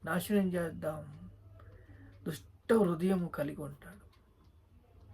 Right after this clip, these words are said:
కృప కలిగి జీవించాలని దేవుడు చూస్తున్నాడు. ఎందుకంటే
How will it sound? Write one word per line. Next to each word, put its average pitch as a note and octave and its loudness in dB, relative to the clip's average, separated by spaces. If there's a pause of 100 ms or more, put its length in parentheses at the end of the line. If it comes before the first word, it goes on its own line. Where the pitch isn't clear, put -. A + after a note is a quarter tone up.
(1500)
కృప C4 2
కలిగి A#3 4
జీవించాలని F3+ 0
దేవుడు D3 -4
చూస్తున్నాడు. - -14
ఎందుకంటే F#3+ 0